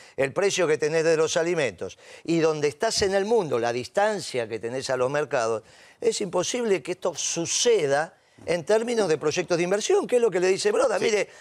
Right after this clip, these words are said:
Speaker 1: no es un problema si el peronismo gana o no gana,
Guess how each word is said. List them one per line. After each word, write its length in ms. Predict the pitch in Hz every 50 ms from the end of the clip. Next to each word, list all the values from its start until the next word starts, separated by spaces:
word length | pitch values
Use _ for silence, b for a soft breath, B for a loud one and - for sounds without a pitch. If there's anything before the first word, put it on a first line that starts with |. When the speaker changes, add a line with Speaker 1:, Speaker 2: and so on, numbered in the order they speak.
| B B B
Speaker 1:
no 160 | 233 311 320
es 140 | 294 - - 185
un 80 | 151
problema 360 | 123 143 156 170 170 156 151
si 120 | 135 - 156
el 100 | 147 131
peronismo 480 | 147 143 139 139 156 180 170 147 151
gana 220 | 143 160 160 151 143
o 20 |
no 140 | 135 135 135
gana, 320 | 131 131 123 117 113 104